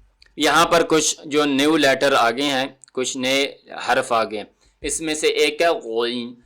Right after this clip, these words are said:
اب غین بھی ان حروف میں سے ہے، ان لیٹرز میں سے ہے جو کہ ہمیشہ پر پڑھے جاتے ہیں۔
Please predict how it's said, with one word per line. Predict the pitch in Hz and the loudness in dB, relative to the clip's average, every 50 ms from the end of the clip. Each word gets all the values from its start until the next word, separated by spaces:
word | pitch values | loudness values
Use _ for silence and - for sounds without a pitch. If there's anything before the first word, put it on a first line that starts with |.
| _ _ _ | _ _ _
اب | - 123 120 127 | -6 -4 -4 -4
غین | 123 120 131 139 156 175 185 170 | -4 -2 -2 -2 -2 -2 -4 -4
بھی | 185 185 170 - - | -4 -4 -6 -6 -8
ان | 180 196 202 196 | -8 -6 -6 -6
حروف | 175 - 156 151 156 156 151 | -8 -8 -6 -6 -6 -6 -6
میں | 147 139 131 127 | -8 -6 -6 -6
سے | 123 - 123 117 | -6 -6 -6 -6
ہے، | - 117 117 123 131 127 | -4 -2 -2 -2 -4 -4
ان | 160 180 208 | -6 -6 -4
لیٹرز | 196 170 143 131 139 139 123 127 | -2 -2 -2 -2 -2 -6 -8 -8
میں | 127 123 120 | -10 -10 -10
سے | - - 120 | -8 -8 -6
ہے | 120 123 123 | -6 -6 -6
جو | 123 135 135 135 131 | -6 -6 -8 -8 -8
کہ | - 135 | -10 -12
ہمیشہ | 123 120 117 - - 147 - - - | -12 -12 -12 -12 -12 -14 -16 -12 -8
پر | 143 135 131 | -6 -6 -6
پڑھے | - 120 113 107 101 | -6 -8 -10 -10 -10
جاتے | 98 98 92 90 - - 90 | -10 -12 -16 -16 -18 -20 -20
ہیں۔ | 87 87 | -20 -20